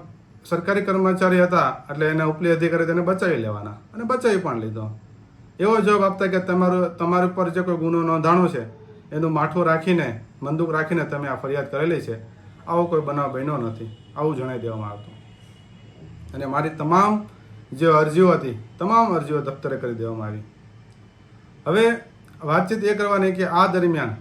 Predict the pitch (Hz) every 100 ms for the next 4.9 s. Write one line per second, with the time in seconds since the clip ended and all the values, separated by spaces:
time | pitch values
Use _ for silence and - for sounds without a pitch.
0 | - - - - 147 151 196 175 180 180
1 | 160 165 170 147 165 156 151 151 143 -
2 | - - - - 156 165 165 147 160 147
3 | 139 - 127 156 131 123 139 131 135 143
4 | 135 127 135 110 113 131 - 110 135